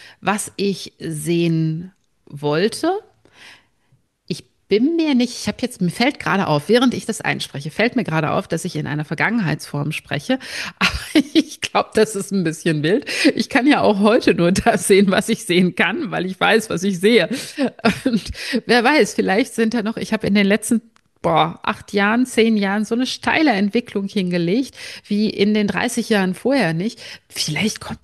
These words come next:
da ja in den nächsten paar Jahren noch was, was ich bisher nicht weiß und, ähm, wo ich dann die eine oder andere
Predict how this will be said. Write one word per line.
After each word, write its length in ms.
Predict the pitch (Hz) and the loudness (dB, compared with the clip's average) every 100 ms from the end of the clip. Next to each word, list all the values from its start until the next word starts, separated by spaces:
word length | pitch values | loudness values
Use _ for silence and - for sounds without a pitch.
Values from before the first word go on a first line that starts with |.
| 415 | 0
da 100 | 415 | 2
ja 180 | 180 | 2
in 280 | 160 - 180 | 0 -2 -2
den 200 | 175 175 | 0 0
nächsten 440 | 170 170 - 175 175 | 0 -2 -4 -6 -6
paar 240 | - 170 | -6 -4
Jahren 480 | 170 160 165 170 175 | -2 0 0 2 0
noch 160 | 170 - | -2 -4
was, 280 | 165 165 - | -6 -4 -6
was 160 | 170 | -6
ich 120 | 190 - | -6 -10
bisher 400 | - - 156 170 | -14 -8 -4 0
nicht 420 | 311 370 - - | -2 -4 -12 -6
weiß 480 | 147 147 233 - - - - - - | -2 0 0 -2 -10 -16 -20 -20 -8
und, 380 | 196 208 - - | -2 -2 -4 -10
ähm, 680 | - 190 185 190 185 190 190 - _ _ _ _ | -4 -2 -2 -2 -2 -4 -6 -12 _ _ _ _
wo 160 | 160 175 | -6 -2
ich 140 | 202 | -2
dann 180 | - 175 | -2 0
die 140 | 202 196 | 0 -2
eine 300 | 170 226 - | 0 0 0
oder 220 | 170 - | -2 -2
andere 600 | 151 190 214 208 208 | -2 0 0 0 0